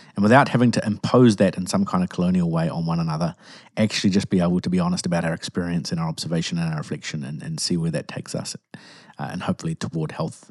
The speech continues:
toward un-, understanding one another. And so, um, as we're sort of tackling these various questions, some about the personal journey of faith and deconstruction or reconstruction or whatever language we give to that,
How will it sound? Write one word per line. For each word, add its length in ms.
toward 400
un-, 360
understanding 480
one 160
another. 320
And 220
so, 420
um, 460
as 140
we're 120
sort 120
of 80
tackling 320
these 140
various 240
questions, 640
some 220
about 400
the 80
personal 400
journey 280
of 100
faith 280
and 120
deconstruction 680
or 80
reconstruction 640
or 140
whatever 340
language 320
we 80
give 160
to 100
that, 260